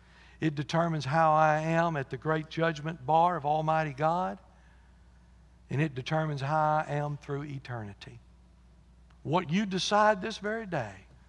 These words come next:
if you decide for Christ, your eternity is gonna be settled. He's gonna,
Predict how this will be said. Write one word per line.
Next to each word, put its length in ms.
if 180
you 160
decide 480
for 120
Christ, 640
your 180
eternity 560
is 80
gonna 200
be 160
settled. 420
He's 220
gonna, 220